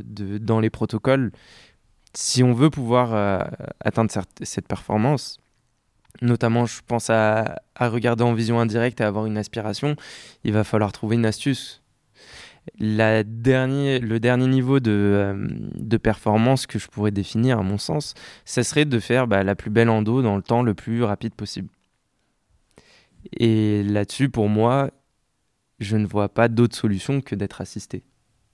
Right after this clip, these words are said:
Pour moi, c'est des paramètres où, bah, si on veut tout aligner, bah, effectivement, il faut que l'instrument puisse arriver préparé au bon moment, euh, et que derrière, les protocoles soient, soient travaillés par une équipe. C'est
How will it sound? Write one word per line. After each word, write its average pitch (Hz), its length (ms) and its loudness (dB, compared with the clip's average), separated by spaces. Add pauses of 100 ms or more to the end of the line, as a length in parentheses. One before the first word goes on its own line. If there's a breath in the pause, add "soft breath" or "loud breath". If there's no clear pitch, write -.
(1400 soft breath)
Pour 95 140 -6
moi, 101 140 0
c'est - 180 -4
des 95 120 -2
paramètres 98 560 0
où, 110 160 0
bah, 92 180 -2
si 107 220 -4
on 110 100 2
veut 92 120 0
tout - 180 -16
aligner, 98 460 0
bah, 95 100 -4
effectivement, 107 480 -2
il 120 60 4
faut 117 160 -2
que 107 220 0 (280 loud breath)
l'instrument 123 440 4
puisse - 200 -6
arriver 113 460 4
préparé 131 500 2
au 123 80 4
bon 107 100 2
moment, 110 360 4 (580 loud breath)
euh, 95 560 0
et 107 80 -2
que 101 60 -2
derrière, 98 380 0
les 95 100 0
protocoles - 400 -2
soient, 98 340 0
soient - 180 -8
travaillés 95 460 0 (220)
par 117 180 2
une 113 80 0
équipe. - 380 -8
C'est 104 440 -2